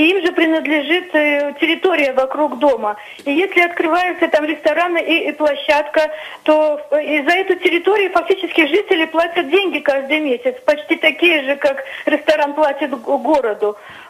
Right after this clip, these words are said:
М, э, почему же тогда, занимая эту территорию, вот жители, может быть, было бы справедливо, чтобы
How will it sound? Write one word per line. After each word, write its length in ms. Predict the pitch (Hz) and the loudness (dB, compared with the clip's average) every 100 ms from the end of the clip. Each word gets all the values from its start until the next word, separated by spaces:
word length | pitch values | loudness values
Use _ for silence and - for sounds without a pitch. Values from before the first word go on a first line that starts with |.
| - | -6
М, 600 | 247 - 254 262 254 247 | -6 -6 -4 -4 -2 -2
э, 280 | 247 247 240 | -2 -2 -2
почему 420 | 330 320 381 427 | -2 0 2 2
же 120 | 381 | 0
тогда, 440 | 381 294 311 349 311 | 0 0 2 2 2
занимая 480 | 339 349 349 349 339 | 0 0 0 -2 -2
эту 120 | 339 339 | -2 0
территорию, 540 | 330 320 403 392 302 | 0 2 2 2 2
вот 140 | 277 247 | 0 0
жители, 380 | 311 392 302 294 | 0 2 2 2
может 200 | 330 277 | 0 -2
быть, 160 | 269 | 0
было 180 | 320 349 | 0 0
бы 120 | 294 330 | -2 -2
справедливо, 600 | 339 330 311 320 427 381 | 0 0 0 0 0 -2
чтобы 300 | - 311 | -4 -4